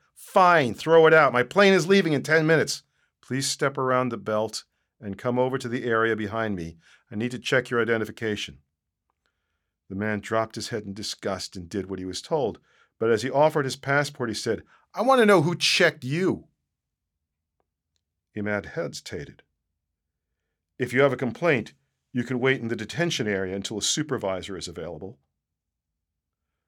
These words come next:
"No, I didn't say anything. Please, just let me on my plane." But after the man got in his shoes and belt back on and was walking away from the security area, he said over his shoulder,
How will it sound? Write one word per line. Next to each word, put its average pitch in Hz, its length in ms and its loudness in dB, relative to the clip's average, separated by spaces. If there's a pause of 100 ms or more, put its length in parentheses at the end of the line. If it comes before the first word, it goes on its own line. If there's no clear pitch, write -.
(120)
"No, 113 420 2
I 113 120 0
didn't 151 160 0
say 143 240 4
anything. 143 340 0
Please, 147 340 2
just 135 180 -2
let - 120 2
me 135 100 0
on 131 140 2
my 117 100 0
plane." 117 500 -4 (1120)
But 110 100 -6
after 147 240 0
the 160 80 -4
man 143 240 2
got 131 220 0
in 120 60 -4
his 113 100 -6
shoes 127 340 -4
and 110 140 -6
belt 113 240 -2
back 95 240 -6
on 87 280 -10 (260)
and 104 60 -8
was 101 120 -8
walking 117 320 0
away 110 220 0
from 104 160 -8
the 98 60 -6
security 107 640 -6
area, 82 400 -10 (420)
he 117 100 -6
said 117 460 -4
over 95 260 -6
his 87 80 -10
shoulder, 85 500 -10